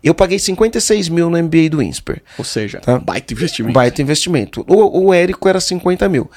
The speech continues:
Speaker 1: Era um baita investimento, mas, ó, minha experiência empresarial. Vou fazer um treinamento, vai, eu tinha lá, é,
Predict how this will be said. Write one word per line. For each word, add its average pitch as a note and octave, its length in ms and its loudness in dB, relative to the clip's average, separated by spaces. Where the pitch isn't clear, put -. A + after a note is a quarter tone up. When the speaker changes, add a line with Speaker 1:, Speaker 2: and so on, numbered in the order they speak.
Speaker 1:
Era B3+ 220 2
um A3+ 80 0
baita C#3+ 260 0
investimento, C3 640 -4
mas, C#3 160 0
ó, - 220 2
minha E3 120 0
experiência F3+ 480 0
empresarial. E3 600 2
Vou C#3 120 -2
fazer D#3+ 220 0
um F3+ 100 2
treinamento, E3+ 680 0
vai, C3 240 0
eu C3+ 140 0
tinha D3 320 0
lá, C#3 480 2
é, A#2+ 1300 0